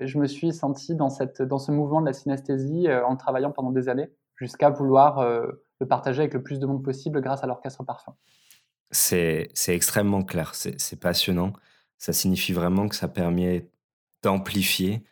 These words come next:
Speaker 2: l'expérience de concert que tu pouvais proposer en rajoutant un, un, un sens. Donc, c'est extrêmement, euh, intéressant. Du coup, la question que je peux me poser, c'est est-ce que, selon toi, c'est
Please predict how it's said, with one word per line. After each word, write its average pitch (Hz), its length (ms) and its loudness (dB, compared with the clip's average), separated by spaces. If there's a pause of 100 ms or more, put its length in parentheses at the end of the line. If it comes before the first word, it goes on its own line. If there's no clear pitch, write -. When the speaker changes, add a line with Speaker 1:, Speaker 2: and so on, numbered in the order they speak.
(180)
Speaker 2:
l'expérience 92 480 0
de 90 80 0
concert 95 580 0
que - 80 -8
tu - 120 -10
pouvais 87 200 -2
proposer 90 600 -4
en 92 100 -2
rajoutant 90 500 0
un, 80 260 0
un, 85 180 -4
un 82 160 -4
sens. 104 460 0
Donc, 80 140 -10
c'est - 240 -4
extrêmement, 90 580 0 (120)
euh, 82 260 -6
intéressant. 85 560 -2 (720)
Du 95 60 -10
coup, 120 100 0
la 98 120 4
question 98 280 0
que 95 120 -4
je 92 80 -8
peux 92 100 -4
me 80 100 -4
poser, 90 320 -2
c'est 117 180 -4
est-ce 87 280 -6
que, - 140 -8
selon 87 300 -6
toi, 95 300 0
c'est 82 340 -2